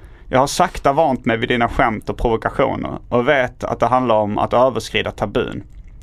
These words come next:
Men jag måste igen säga att jag tycker det blir allt för grovt ibland och kanske till och med grövre och grövre. Eller har du själv blivit fartblind? Jag har svårt att tro att många människor i din egen ålder hör till dina främsta fans.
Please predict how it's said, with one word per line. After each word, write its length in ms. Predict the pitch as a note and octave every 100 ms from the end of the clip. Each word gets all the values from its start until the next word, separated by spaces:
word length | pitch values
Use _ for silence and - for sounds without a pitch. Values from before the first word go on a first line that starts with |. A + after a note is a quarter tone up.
| - -
Men 100 | B2
jag 80 |
måste 300 | B2+ D#3+ -
igen 280 | C3 D#3 C3
säga 340 | A#2+ B2+ B2 G#2+
att 100 | -
jag 120 | G#2+
tycker 280 | B2 - A2+
det 80 |
blir 200 | A2 A2 -
allt 260 | D3+ B2+ -
för 140 | -
grovt 460 | A2+ C#3+ A2+ G#2 -
ibland 420 | G2+ G#2 F#2 - - - -
och 140 | -
kanske 280 | - B2+ B2+
till 200 | - C#3
och 60 | C3
med 200 | C3 A2+
grövre 420 | D3 B2+ A2 A2+
och 100 | A2+
grövre. 480 | D#3+ B2 - - - - - - - - -
Eller 200 | C3 B2
har 120 | C3
du 80 | B2+
själv 300 | - D#3 A2+
blivit 280 | B2 A#2+
fartblind? 720 | - C#3 E3+ - - - - - - - - - - - - - - - - - - - -
Jag 80 | -
har 40 |
svårt 400 | - F#3 E3+ B2+
att 100 | -
tro 140 | - D#3+
att 120 | D3
många 260 | C#3+ D3
människor 400 | B2+ C3+ D3 -
i 20 | A2
din 160 | B2
egen 320 | D3 A#2+ B2+
ålder 260 | D3+ B2 A#2
hör 220 | A#2 B2+
till 160 | - G#2
dina 180 | G#2+ A2
främsta 440 | - A2+ - A#2
fans. 520 | - B2+ G#2+ - -